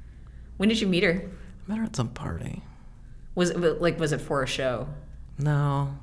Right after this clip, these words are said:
Speaker 2: it
Speaker 1: She's
Speaker 2: was
Speaker 1: just
Speaker 2: a
Speaker 1: at a
Speaker 2: general,
Speaker 1: party.
Speaker 2: it was a general party.
Speaker 1: Okay.
Speaker 2: I wanna say it was one of those, like, network things, but
Speaker 1: Mm.
Speaker 2: I can't for the life of me remember what she would have been there for.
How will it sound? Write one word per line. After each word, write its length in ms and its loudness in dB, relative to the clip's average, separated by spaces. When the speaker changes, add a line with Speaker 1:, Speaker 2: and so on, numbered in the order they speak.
Speaker 2:
it 60 0
Speaker 1:
She's 80 0
Speaker 2:
was 80 6
Speaker 1:
just 80 0
Speaker 2:
a 60 6
Speaker 1:
at 60 8
a 20 8
Speaker 2:
general, 260 8
Speaker 1:
party. 160 4
Speaker 2:
it 40 2
was 100 2
a 60 2
general 440 -2
party. 480 -6
Speaker 1:
Okay. 400 -6
Speaker 2:
I 120 -8
wanna 180 2
say 180 2
it 80 0
was 200 -2
one 140 4
of 80 4
those, 440 2
like, 160 -4
network 360 4
things, 340 -2
but 260 -4
Speaker 1:
Mm. 420 0
Speaker 2:
I 60 -12
can't 260 -4
for 120 -6
the 60 -2
life 140 -2
of 60 -6
me 80 2
remember 220 2
what 220 0
she 160 -2
would 120 0
have 80 0
been 140 2
there 120 -2
for. 340 -4